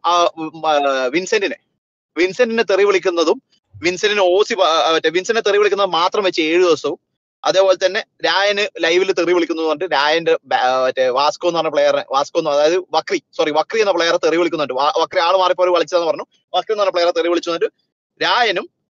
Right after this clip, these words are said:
ബ-, ഇത് കൊടുത്തായിരുന്നു, ഒരു ഗ്യാങ് അലയൻസിന്റെ ടിക്കറ്റും ടി ജെ വലിച്ചായിരുന്നു. ഗ്യാങ് അലയൻസിന്റെ കേസ് അവര് രായൻ വന്ന് ക്ലിയർ ചെയ്യുന്നതാണ്, ക്ലിയർ ചെയ്തു. അതായത് രായന്റെ പേര് വലിച്ചിടുന്നത് ടി ജി ആണെന്ന് പറഞ്ഞു. ആ ഗ്യാങ് അലയൻസിന്റെ ടിക്കറ്റ് ഞാൻ ക്ലോസ് ചെയ്തു.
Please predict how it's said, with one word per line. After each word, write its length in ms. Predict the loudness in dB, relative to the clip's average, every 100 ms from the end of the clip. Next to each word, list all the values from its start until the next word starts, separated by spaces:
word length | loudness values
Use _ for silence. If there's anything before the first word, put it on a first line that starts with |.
| _ _
ബ-, 120 | -4 -4 _ _
ഇത് 100 | -4
കൊടുത്തായിരുന്നു, 400 | 0 0 0 -2 -2
ഒരു 100 | -2
ഗ്യാങ് 280 | 0 0 0
അലയൻസിന്റെ 460 | 0 0 0 0
ടിക്കറ്റും 440 | -2 -2 -2 -2 -4 _ _ -4
ടി 100 | -2
ജെ 140 | 2 2
വലിച്ചായിരുന്നു. 440 | 2 0 -2 -4 _ _ _ _ -4
ഗ്യാങ് 280 | 0 0
അലയൻസിന്റെ 400 | 2 0 2 0 2
കേസ് 240 | 0 -2 -4 -2
അവര് 240 | 0 0 0 0
രായൻ 220 | 2 0
വന്ന് 160 | 0 -2
ക്ലിയർ 260 | 0 2
ചെയ്യുന്നതാണ്, 340 | 2 2 0 -2
ക്ലിയർ 200 | 0 0
ചെയ്തു. 180 | 2 2
അതായത് 260 | 2 2 2
രായന്റെ 320 | 0 0 0
പേര് 240 | 0 2
വലിച്ചിടുന്നത് 560 | 2 0 -2 -4 -2 -2 -4
ടി 80 | -8 -4
ജി 80 | -2
ആണെന്ന് 220 | -2 -2
പറഞ്ഞു. 280 | -2 -2 -8 _ _ _ -4
ആ 60 | 0
ഗ്യാങ് 260 | 0 0
അലയൻസിന്റെ 340 | 0 0 -4 -8
ടിക്കറ്റ് 220 | -6 -6
ഞാൻ 140 | -8 -10
ക്ലോസ് 180 | -10
ചെയ്തു. 180 | -12 -16